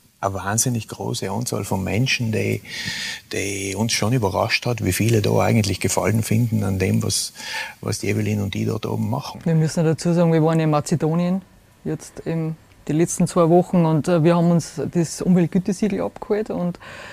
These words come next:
Speaker 2: sind dann gleich mit unserem Camper weggefahren. Wir haben eigentlich gar nicht gewusst, was da daheim dann los ist. Und wir waren auch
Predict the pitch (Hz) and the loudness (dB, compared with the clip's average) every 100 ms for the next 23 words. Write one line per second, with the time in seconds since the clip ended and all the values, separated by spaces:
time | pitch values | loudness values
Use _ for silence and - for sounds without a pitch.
0 | - - - 175 185 180 156 156 214 214 | -18 -10 -2 4 6 6 6 6 6 6
1 | 185 180 180 180 165 - 175 196 - 220 | 6 4 2 2 0 2 2 2 4 2
2 | 226 214 175 180 214 - - 220 214 185 | 2 0 2 2 2 -2 2 4 6 6
3 | 180 180 180 160 180 170 - 170 180 170 | 6 6 4 4 2 2 4 4 4 0
4 | 165 160 156 156 151 156 151 151 165 202 | 0 0 -2 -2 -4 -4 -4 -2 2 2
5 | 156 143 151 156 151 156 165 156 | 0 -6 -4 -4 -4 -4 -2 -4